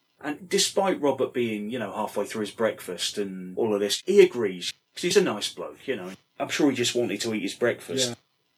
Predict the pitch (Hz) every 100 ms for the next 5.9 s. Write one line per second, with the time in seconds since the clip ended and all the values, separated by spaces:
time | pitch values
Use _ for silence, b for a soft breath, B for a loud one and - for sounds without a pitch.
0 | - 185 175 175 202 - 143 127 123 120
1 | 117 120 117 101 92 80 - _ _ _
2 | _ _ 131 151 131 120 113 104 107 107
3 | - - 131 95 90 92 92 - - 90
4 | - 113 110 110 - - _ _ 139 175
5 | 190 185 175 185 127 87 - -